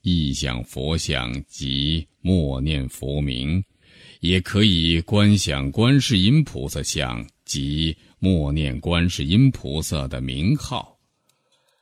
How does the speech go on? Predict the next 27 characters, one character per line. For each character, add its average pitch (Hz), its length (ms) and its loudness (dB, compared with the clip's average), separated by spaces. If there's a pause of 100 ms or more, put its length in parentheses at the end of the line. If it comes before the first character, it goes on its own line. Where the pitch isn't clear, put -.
(160)
如 113 240 0
果 85 280 -2
真 139 440 4
能 95 300 4
这 135 320 4
样 76 240 4
念 80 320 6
佛， 65 580 -8 (520)
业 98 460 6
障 78 320 0
会 73 240 -4
一 80 380 0
定 165 340 8
消 65 320 0
除， 57 400 -12 (440)
善 69 380 -2
根 78 220 -2
增 117 320 6
长， 64 440 -4 (140)
疾 113 320 2
病 139 260 4
痊 78 280 0
愈， 147 440 6 (280)
身 78 500 0
心 71 380 -2
健 67 340 -2
康。 - 260 -12